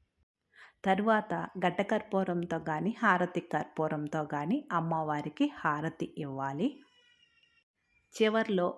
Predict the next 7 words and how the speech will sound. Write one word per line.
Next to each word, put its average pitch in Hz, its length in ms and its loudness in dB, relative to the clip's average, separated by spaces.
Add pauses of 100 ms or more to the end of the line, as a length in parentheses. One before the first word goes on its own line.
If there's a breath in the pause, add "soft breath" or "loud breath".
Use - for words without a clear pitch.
(140)
అక్షింతలు 175 680 -2 (260)
అమ్మవారి 170 640 0
పాదాల 180 440 2
దగ్గర, 156 420 -6 (440 loud breath)
మనము 180 360 2
పెట్టినటువంటి 170 960 -2
పసుపు 170 460 -4